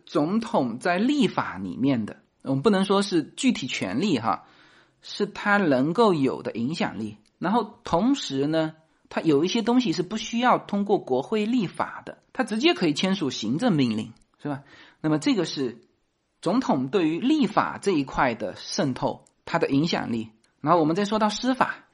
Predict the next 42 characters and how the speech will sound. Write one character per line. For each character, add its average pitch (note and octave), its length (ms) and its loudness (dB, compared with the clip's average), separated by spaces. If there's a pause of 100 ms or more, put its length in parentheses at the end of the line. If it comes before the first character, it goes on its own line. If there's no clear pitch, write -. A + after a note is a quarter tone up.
(160)
本 D#3+ 140 2
来 F#3+ 420 4 (200)
说 G#3+ 180 0
得 A3+ 80 6
很 D#3 140 2
清 G#3+ 200 2
楚 F#3 160 2
嘛， A2+ 280 -6
就 D#3 120 -12
是 D3 300 -10 (100)
立 B3+ 220 2
法、 - 460 0
行 D#3+ 240 -4
政、 G3+ 260 -2 (140)
司 A#3 240 -2
法 - 240 -2
三 G#3 200 -2
权 E3 220 -2
分 G3 160 2
立， G#3 140 4
是 F#3 120 0
吧？ F#3 180 0 (260)
那 C3 100 -8
刚 G3+ 140 -2
才 G3 120 4
说 G3 200 4
了， - 300 2 (300)
这 F3+ 120 -8
个 F3 100 -4
立 C4+ 380 2
法 A#2 300 0
里 A#2 180 0
面 A#2+ 560 -2 (100)
总 D3+ 240 0
统 C3 460 0
已 B2 140 -4
经 D3+ 360 -6 (300)
掺 E3+ 240 0
了 F3 80 0
一 D#3 100 2
脚 B2+ 260 2
了， - 180 -12